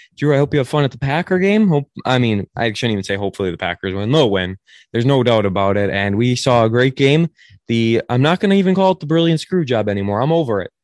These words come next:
Just like that, I'm over it. Brilliant gets the win. And like I said, coming into the game, I just wanted a good game.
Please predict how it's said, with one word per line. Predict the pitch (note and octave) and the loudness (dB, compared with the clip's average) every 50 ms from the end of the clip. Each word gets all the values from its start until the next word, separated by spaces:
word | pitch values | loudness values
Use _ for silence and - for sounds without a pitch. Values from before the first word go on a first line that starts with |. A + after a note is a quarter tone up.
| _ _ - | _ _ -14
Just | - C3+ - | -12 -10 -6
like | D3 C#3 B2+ | -6 -4 -2
that, | C#3+ C#3 C3+ | -2 -2 -2
I'm | C3 C3 | 0 0
over | B2+ C#3 C#3+ D3+ D#3+ | -2 -2 -2 0 -2
it. | D#3 B2 | -2 0
Brilliant | B2+ B2+ C3 C3 C3 C3 B2 | 0 0 2 2 0 0 0
gets | C3 C3 - - | -2 -4 -4 -4
the | - A#2 | -2 0
win. | A2+ B2 C#3 D3+ D#3+ E3 | 0 2 2 2 0 0
And | D3+ A#2 G#2+ G#2 _ _ _ _ _ - | -2 -4 -4 -6 _ _ _ _ _ -6
like | C3 C#3 B2+ | -4 -4 -4
I | G#2+ | -4
said, | - - F#2+ F2+ - | -6 -6 -10 -10 -6
coming | - C#3 C#3+ D3 D3+ | -4 -2 -2 0 0
into | D3+ D3+ C#3+ | -2 -2 -2
the | D3 C#3+ | -2 -2
game, | C#3 C#3+ D3 D3 D3 - _ _ _ _ - | -2 -2 -2 -2 -4 -8 _ _ _ _ -2
I | B3 C4+ | -2 0
just | G3 B2+ | 0 0
wanted | C3 B2 A2 G#2 G2 | 0 0 0 0 -2
a | F#2+ | -2
good | G2 G2+ F#2 | -4 -4 -4
game. | F#2+ F#2 F#2 F2+ | -4 -4 -6 -8